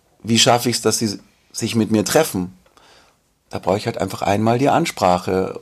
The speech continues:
um sie halt auch neugierig zu machen, um ihnen eine Begründung zu liefern, sich mit mir zu treffen. Und dann kommt da, glaub ich, ganz schön viel rum. Und, äh,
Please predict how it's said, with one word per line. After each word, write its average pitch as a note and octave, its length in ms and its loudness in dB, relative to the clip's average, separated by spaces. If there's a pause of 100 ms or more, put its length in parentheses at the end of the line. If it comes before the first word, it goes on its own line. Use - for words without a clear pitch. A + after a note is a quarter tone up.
(180)
um G#2 240 -2
sie A2 160 2
halt A2 160 0
auch A#2+ 140 2
neugierig C3+ 500 0
zu G2+ 100 -4
machen, F#2 300 -2
um G2 240 -2
ihnen G2 160 0
eine G2+ 60 0
Begründung A2 520 2
zu - 140 -2
liefern, F2+ 320 -2
sich F2+ 160 -10
mit F#2 100 -8
mir G2 160 -8
zu - 140 -8
treffen. - 320 -8
Und G1+ 140 -8 (800)
dann G2 240 2
kommt G2+ 240 0
da, G2 60 4
glaub F#2+ 200 2
ich, F#2+ 80 -6
ganz F#2 160 -2
schön A2+ 140 -2
viel A#2 160 4
rum. A#2+ 260 4
Und, F#2 260 2
äh, F2+ 300 0